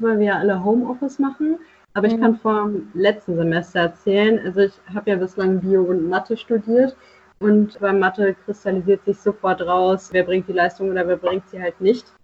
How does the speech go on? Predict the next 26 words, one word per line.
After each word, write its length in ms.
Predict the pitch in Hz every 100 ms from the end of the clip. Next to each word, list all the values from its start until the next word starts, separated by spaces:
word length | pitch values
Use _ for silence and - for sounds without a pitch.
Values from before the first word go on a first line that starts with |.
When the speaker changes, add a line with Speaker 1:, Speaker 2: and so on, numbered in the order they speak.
| _ - - - -
Speaker 1:
Und 160 | 190 202
Speaker 2:
Mhm. 60 |
Speaker 1:
entsprechend 1000 | 196 220 226 - 185 190 - 208 202 196 - _
arbeitest 520 | 202 190 196 208 -
du 60 | 202
mit 180 | 190 -
Leuten 300 | 190 196 208
zusammen, 580 | - 185 185 185 196 180
die 140 | 202
halt 160 | 190 180
auch 120 | 165
arbeiten. 720 | - 175 170 165 165 170 190 -
Und 340 | 175 180 185 185
wir, 140 | 175 - - - _ -
ey, 320 | 170 175 170
ohne 240 | 190 196 190
Witz, 240 | 208 -
wir 100 | -
saßen 320 | 170 180 190 196
da 140 | 175
häufig 320 | 180 202 175
bis 240 | - 165 - - _ -
halb 240 | 170 165
eins 280 | 165 175 175
oder 240 | 175 170
so. 380 | 165 170 170 175